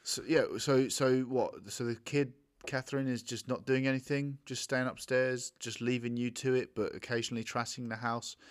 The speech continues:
And your response to that is to just sit on the floor and pray. And you, I don't get it. I, I don't, I don't get it. Um, so yeah, so they go in, <laughs> yeah, and then, then they split up. Of course you do.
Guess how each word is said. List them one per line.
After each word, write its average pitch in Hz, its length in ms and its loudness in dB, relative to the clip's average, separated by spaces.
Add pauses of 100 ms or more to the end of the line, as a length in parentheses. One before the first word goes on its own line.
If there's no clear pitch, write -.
(380)
And 110 100 -2
your 113 220 6
response 107 480 -4
to 101 60 -8
that 98 220 -2
is 92 120 -6
to 98 60 -10
just - 280 -6
sit - 120 -6
on 101 80 -6
the 95 80 -4
floor 98 400 0
and 85 160 -8
pray. 92 480 0 (460)
And 87 500 -6
you, - 160 -16 (260)
I - 60 -4
don't 123 260 0
get 110 180 -2
it. - 280 -4
I, 104 60 2 (140)
I 107 140 -2
don't, 113 320 -2
I 104 100 -6
don't 110 220 -2
get 101 180 -2
it. 78 240 -4
Um, 90 500 -4 (640)
so 101 320 0 (280)
yeah, 104 260 0
so - 120 -4
they 135 140 2
go 131 100 4
in, 123 160 0 (100)
<laughs> - 100 -8
yeah, 190 120 6
and 143 180 0
then, 135 120 -4
then 123 180 0
they 127 120 0
split 110 280 0
up. 95 220 -4
Of - 60 -20
course 101 260 -10
you 101 80 -8
do. 107 320 -2